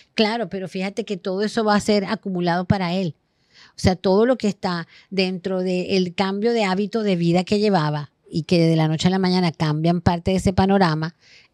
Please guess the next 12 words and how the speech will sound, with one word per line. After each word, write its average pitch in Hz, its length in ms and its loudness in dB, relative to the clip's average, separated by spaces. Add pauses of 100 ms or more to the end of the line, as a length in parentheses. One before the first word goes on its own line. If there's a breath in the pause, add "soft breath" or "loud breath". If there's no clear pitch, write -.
eso 190 360 2
le 202 120 0
va 180 100 -2
a 170 60 -6
traer 185 260 -4
como 196 260 -8
consecuencias 202 680 -4
a 175 120 2
él 165 180 2
parte 160 440 2
de 170 240 6
su 160 340 -4